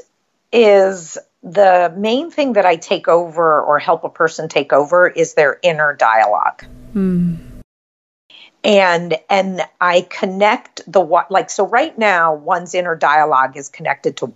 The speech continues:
Speaker 1: whatever it's connected to.
Speaker 2: Yeah.
Speaker 1: Being a better mother than your mother. Right? That's not fun. Okay,
Speaker 2: Mm-hmm.
Speaker 1: but that's not a design, right? That's a reaction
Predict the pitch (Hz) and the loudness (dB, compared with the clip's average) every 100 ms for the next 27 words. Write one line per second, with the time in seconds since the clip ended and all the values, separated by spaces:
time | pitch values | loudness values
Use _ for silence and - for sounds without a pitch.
0 | _ - 110 107 104 101 - 113 110 - | _ -4 -2 -2 -2 -2 -2 -4 -4 -2
1 | - - - - - - - - - - | -4 -2 -4 -4 -10 -6 -6 -8 -18 -20
2 | - - _ _ - 285 302 262 285 285 | -20 -20 _ _ 0 2 4 4 4 4
3 | 262 302 269 220 220 226 285 233 190 147 | 2 2 2 0 -2 0 0 2 -2 -2
4 | 107 - _ _ _ _ _ _ _ _ | -8 -14 _ _ _ _ _ _ _ _
5 | 170 196 208 262 - 233 - 131 156 165 | 0 0 0 -4 -4 -4 -4 -8 -8 -12
6 | _ - - - - 254 220 208 240 254 | _ -20 -16 -4 -2 2 0 0 0 0
7 | 269 - 240 233 190 190 202 202 143 - | 0 -2 0 0 -2 -2 0 0 -2 -12
8 | _ _ _ _ _ _ _ _ _ _ | _ _ _ _ _ _ _ _ _ _
9 | _ _ _ _ 165 185 - 226 220 196 | _ _ _ _ -2 0 2 0 0 -2
10 | 190 190 214 214 - 240 240 247 | 0 0 0 -4 -4 -2 -2 -6